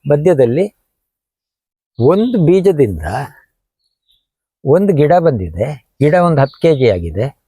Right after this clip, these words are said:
ಒಂದು ಕಾಯಿ ಬಂದಿದೆ, ಈ ಕಾಯಿಯಲ್ಲಿ ಇನ್ನೂರು ಬೀಜ ಇದೆ ಅಂದ್ರೆ ಟೂ ಹಂಡ್ರೆಡ್ ಪರ್ಸೆಂಟ್ ಎಫಿಷಿಯನ್ಸಿ ಆಯ್ತಲ್ಲ ಇಲ್ಲಿ. ಇನ್ನೇನಾಗ್ಬೇಕು?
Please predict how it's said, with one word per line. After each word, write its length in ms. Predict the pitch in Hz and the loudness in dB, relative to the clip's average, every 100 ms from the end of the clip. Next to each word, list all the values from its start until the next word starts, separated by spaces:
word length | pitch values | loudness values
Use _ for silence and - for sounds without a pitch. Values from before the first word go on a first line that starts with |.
| _ 160 | _ 0
ಒಂದು 220 | 208 196 | 0 0
ಕಾಯಿ 280 | 160 156 139 | 0 2 0
ಬಂದಿದೆ, 600 | 90 80 82 131 - _ 180 | -2 -4 -6 -6 -8 _ 0
ಈ 140 | 208 | 0
ಕಾಯಿಯಲ್ಲಿ 480 | - 190 214 208 208 | 2 2 4 2 2
ಇನ್ನೂರು 260 | 202 196 | 2 0
ಬೀಜ 180 | 165 151 | 2 2
ಇದೆ 260 | 127 87 85 | 2 -2 -6
ಅಂದ್ರೆ 440 | - 196 208 202 | -14 -4 2 2
ಟೂ 180 | - 220 | 4 2
ಹಂಡ್ರೆಡ್ 260 | 226 220 185 | 2 0 0
ಪರ್ಸೆಂಟ್ 380 | 185 208 202 | -2 0 0
ಎಫಿಷಿಯನ್ಸಿ 520 | 180 185 - 185 - 175 | 0 0 0 0 2 2
ಆಯ್ತಲ್ಲ 360 | 175 127 107 | 2 0 0
ಇಲ್ಲಿ. 220 | 107 104 131 - - - _ - - - - - - | 0 0 0 -2 -6 -10 _ -20 -20 -14 -8 -6 0
ಇನ್ನೇನಾಗ್ಬೇಕು? 920 | 254 277 262 233 196 170 170 175 170 | 2 2 2 2 2 2 2 0 -2